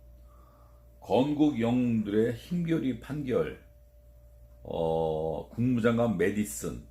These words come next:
천팔백삼 년도에 이루어진 사건입니다. 아, 이 사건을 보면 우리나라 이명박 정권 초기에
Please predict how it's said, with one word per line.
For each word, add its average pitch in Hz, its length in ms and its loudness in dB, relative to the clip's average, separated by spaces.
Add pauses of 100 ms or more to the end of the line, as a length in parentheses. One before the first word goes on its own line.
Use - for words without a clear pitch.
(760)
천팔백삼 190 1300 -2
년도에 135 840 2
이루어진 101 840 -4 (1080)
사건입니다. 107 760 -4 (1160)
아, 160 320 -6
이 156 80 -6
사건을 127 880 2
보면 92 880 -2 (1000)
우리나라 110 960 4 (840)
이명박 123 480 2
정권 104 540 -2
초기에 92 840 -6